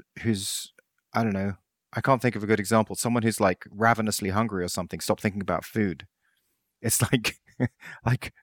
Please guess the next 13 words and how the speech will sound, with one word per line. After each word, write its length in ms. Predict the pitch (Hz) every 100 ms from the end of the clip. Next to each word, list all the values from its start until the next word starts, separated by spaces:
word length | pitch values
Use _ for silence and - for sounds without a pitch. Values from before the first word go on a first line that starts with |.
| _
my 100 | 117
brain 380 | 127 - 151 160
doesn't 300 | 131 127 131
stop 260 | - 127 -
thinking 260 | 160 226 180
about 260 | 90 -
that 180 | 82 -
thing. 220 | 98 87 _ _ _ - _ _ _ -
Like, 300 | 98 - -
if, 140 | 131 131
if 220 | 151 151
I, 220 | 156 147 - - - -
if, 160 | 143